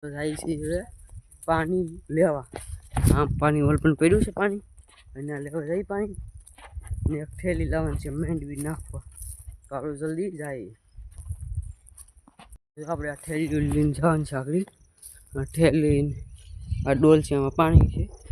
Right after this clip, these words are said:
તો હાલો જલ્દી આપણે જઈએ. આપણે માંડવીની થેલી ભરી ગઈ, આપણે લેવા જવાનું છે. તો આ માંડવીની થેલી પડી છે, આપણે લેવા જઈએ હવે. હાલો જઈએ હવે માંડવીની થેલી ના પડી ગઈ લેવા.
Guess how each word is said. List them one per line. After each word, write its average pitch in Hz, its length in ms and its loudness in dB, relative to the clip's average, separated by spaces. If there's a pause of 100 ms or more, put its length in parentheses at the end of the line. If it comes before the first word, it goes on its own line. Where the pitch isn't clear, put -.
(440)
તો 135 120 -14
હાલો 147 240 -10
જલ્દી 143 260 -12
આપણે 160 220 -6 (240)
જઈએ. - 520 4
આપણે - 540 -10
માંડવીની 151 380 -4
થેલી 156 220 -4
ભરી 175 280 -6
ગઈ, 147 180 -8
આપણે 139 240 -8
લેવા 147 280 -2
જવાનું 165 260 -6
છે. 196 120 -4 (640)
તો 135 80 2
આ 143 120 8
માંડવીની 143 420 2
થેલી 147 260 -2 (640)
પડી 180 220 -2
છે, 180 240 -4
આપણે 147 240 -4
લેવા 156 300 -4
જઈએ 190 440 -2
હવે. 220 140 -8 (760)
હાલો 147 300 -2
જઈએ 135 280 -6
હવે 151 160 -6
માંડવીની 147 360 -6
થેલી 139 300 -2
ના 135 120 -12
પડી 165 340 -4
ગઈ 127 120 -12
લેવા. 131 260 -6